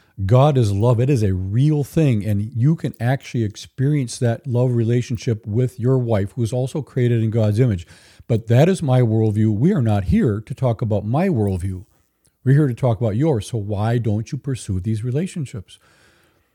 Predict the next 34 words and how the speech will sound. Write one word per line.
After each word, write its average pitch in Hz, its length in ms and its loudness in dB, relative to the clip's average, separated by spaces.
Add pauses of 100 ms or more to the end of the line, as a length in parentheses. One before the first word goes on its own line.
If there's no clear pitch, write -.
(400)
And 113 80 -2
he 113 80 0
looked 117 220 -2
around. 120 320 2
He 117 60 2
said, 123 200 -2
"Well, 147 180 2
I, 113 160 -2 (380)
I 127 60 -2
mean, 104 160 0
I 104 40 0
got 117 200 -2
kids. 220 200 4
I 120 60 4
got 104 140 0
a 101 40 -2
family. 180 380 2
I'm 104 140 0
committed 139 340 2
to 135 60 0
my 139 100 2
family." 160 480 0 (160)
I - 20 -16
said, 170 220 -4
"No, 196 120 -2
you're 135 140 2
not." 101 320 -2
He - 540 -20
said, 196 140 -4
"What 285 100 0
are - 20 2
you 311 60 2
talking 269 340 -6
about?" 110 340 -2